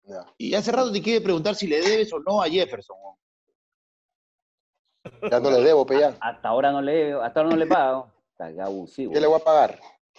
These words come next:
Speaker 1: Él está
Speaker 3: Ah.
Speaker 1: para que me pague la mía hoy.
Speaker 3: Está, está para que nos pague a los cuatro.
Speaker 1: A
Speaker 2: Ay, pero
Speaker 1: todos.
Speaker 2: escúchame,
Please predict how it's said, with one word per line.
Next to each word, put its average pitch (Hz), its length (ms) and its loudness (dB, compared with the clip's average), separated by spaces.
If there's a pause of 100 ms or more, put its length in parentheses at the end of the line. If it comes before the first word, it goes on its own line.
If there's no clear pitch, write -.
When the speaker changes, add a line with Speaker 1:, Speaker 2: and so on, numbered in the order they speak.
(280)
Speaker 1:
Él 147 80 2
está 151 120 -2
Speaker 3:
Ah. - 20 -2
Speaker 1:
para 151 120 -2
que 135 60 -2
me 117 80 4
pague 147 260 4
la 147 80 4
mía 175 220 4
hoy. 107 180 2 (240)
Speaker 3:
Está, 156 180 0
está 143 240 -2
para 190 120 0
que 170 40 2
nos 151 120 0
pague 190 160 4
a 190 40 4
los 156 180 0
cuatro. 175 580 0 (360)
Speaker 1:
A - 180 2
Speaker 2:
Ay, 170 120 2
pero 160 40 -6 (100)
Speaker 1:
todos. 147 160 6
Speaker 2:
escúchame, 175 320 0